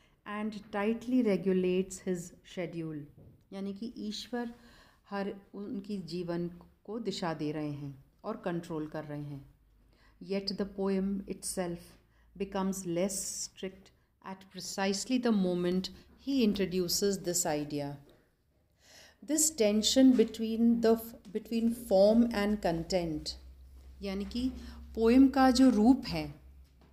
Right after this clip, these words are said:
चौदह पंक्तियों की सोनेट है, and content यानी कि उसमें जो उन्होंने शब्द और जो विचार अपने व्यक्त कर रहे हैं, is part of Milton's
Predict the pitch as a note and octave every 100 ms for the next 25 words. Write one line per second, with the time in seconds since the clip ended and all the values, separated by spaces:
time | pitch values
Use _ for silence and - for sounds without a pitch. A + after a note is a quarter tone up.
0 | _ _ _ _ - G3+ F#3 G3 F#3+ F#3
1 | F#3 F3+ F#3 F#3 F#3+ F#3 - F3 F3 F3
2 | E3 D#3 - - _ - - - G#3+ A3
3 | A3+ G#3+ A3 B3 B3+ B3+ A3+ A#3 A#3 B3+
4 | - G#3 - A#3+ A#3 A#3 A3 A3 A3 A3
5 | - F#3 F#3 F3 A3 - G#3 F#3+ G#3 F3+
6 | F3+ F#3 F#3+ G#3 - - F#3+ - G3 G3+
7 | - - - E3+ G3 G3 - G3 F3 E3
8 | D#3+ D3 C#3+ - _ _ _ _ _ -
9 | A#3+ A#3 - G3+ A3+ A#3 A#3 A3 G3+ G3
10 | G3+ G3 F#3+